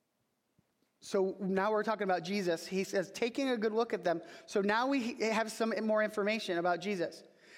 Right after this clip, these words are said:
He was close enough that he could see what was going on. He said, "Go show yourselves to the priest."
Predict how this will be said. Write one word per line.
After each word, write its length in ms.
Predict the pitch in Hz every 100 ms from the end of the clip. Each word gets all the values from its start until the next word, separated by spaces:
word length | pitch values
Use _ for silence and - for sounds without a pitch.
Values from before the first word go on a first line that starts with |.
| -
He 160 | -
was 200 | 294 302
close 400 | - - 311 -
enough 280 | 214 165 165 - - - _ _ _ _ _
that 120 | 208 208
he 140 | 240
could 160 | 247 220
see 280 | - 247
what 200 | 220 208
was 120 | 208 190
going 280 | 190 180
on. 280 | 165 156 175 - - _ _ _ _ _ _ _ _ _ - - _
He 100 | -
said, 380 | 190 240 175 147
"Go 380 | 214 233 269 311
show 400 | - - 254 254
yourselves 600 | 247 233 - 208 208 202
to 120 | -
the 100 | 202
priest." 520 | 202 220 190 160 -